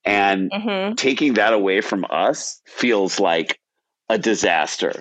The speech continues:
Speaker 1: Like, that was the
Speaker 2: Yeah.
Speaker 1: thing we were sharing and getting into together, and that's been put on hold, and that sucks.
Speaker 2: Absolutely. I think the N B A, more than any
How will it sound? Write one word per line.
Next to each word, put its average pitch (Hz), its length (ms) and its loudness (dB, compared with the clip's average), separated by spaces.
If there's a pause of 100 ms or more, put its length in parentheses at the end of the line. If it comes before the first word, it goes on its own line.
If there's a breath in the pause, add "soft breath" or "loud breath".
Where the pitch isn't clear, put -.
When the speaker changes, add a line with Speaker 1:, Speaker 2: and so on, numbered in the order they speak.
Speaker 1:
Like, 98 300 0
that 120 260 2
was 113 160 0
the 107 100 -2
Speaker 2:
Yeah. 165 60 0
Speaker 1:
thing 151 220 2
we 95 80 -2
were 92 160 -2
sharing 90 460 -2
and 85 120 -4
getting 85 220 -2
into 87 300 -4
together, 82 480 -2
and 82 120 -2
that's 82 220 -2
been 82 200 -8
put 85 160 -2
on 78 120 -2
hold, 80 240 -2
and 76 100 -16
that 71 180 -10
sucks. - 520 -8
Speaker 2:
Absolutely. 180 760 -4 (280 loud breath)
I 294 160 0
think 381 200 -4
the - 160 -2
N 233 140 0
B 208 180 0
A, 202 300 2 (120)
more 196 280 -2
than 185 220 -2 (100)
any 190 500 0